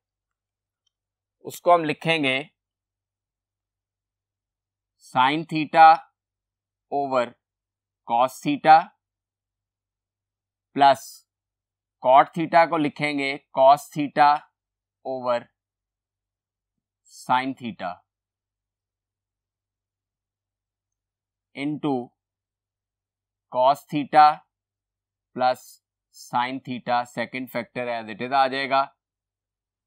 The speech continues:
अब फर्स्ट जो फैक्टर है इसका एलसीएम लेंगे, cos theta into sin theta इसका एलसीएम आ जाएगा।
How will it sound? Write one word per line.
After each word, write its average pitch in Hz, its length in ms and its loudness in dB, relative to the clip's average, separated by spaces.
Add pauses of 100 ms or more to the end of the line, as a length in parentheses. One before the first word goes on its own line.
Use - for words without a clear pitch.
(880)
अब 117 100 -8 (120)
फर्स्ट 151 300 -4
जो 175 120 -2
फैक्टर 151 460 4
है 139 280 8
इसका 139 280 -2 (100)
एलसीएम 156 460 -6
लेंगे, 160 340 0 (3750)
cos 139 400 0
theta 165 340 4 (1160)
into 139 400 -6 (520)
sin 135 480 -2
theta 139 320 -4
इसका 131 260 -6
एलसीएम 143 420 -6
आ 151 140 6
जाएगा। 156 340 2